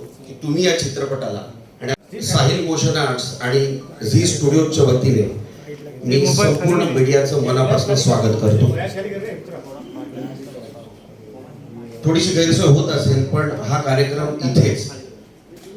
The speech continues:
Speaker 1: साहेबांच्या हस्ते मला करायचा होता, मान्यवरांच्या हस्ते करायचा होता,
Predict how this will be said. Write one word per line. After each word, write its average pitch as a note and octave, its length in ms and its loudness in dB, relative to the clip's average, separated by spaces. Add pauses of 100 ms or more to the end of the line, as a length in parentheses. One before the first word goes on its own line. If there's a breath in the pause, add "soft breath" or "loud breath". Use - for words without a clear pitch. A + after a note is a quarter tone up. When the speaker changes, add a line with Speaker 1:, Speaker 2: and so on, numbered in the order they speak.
(160)
Speaker 1:
साहेबांच्या C#3+ 560 0
हस्ते C3+ 300 4
मला C3+ 240 -2
करायचा B2+ 360 0
होता, C3+ 260 2
मान्यवरांच्या C3 600 2
हस्ते - 220 4
करायचा A#2+ 380 0
होता, B2+ 340 0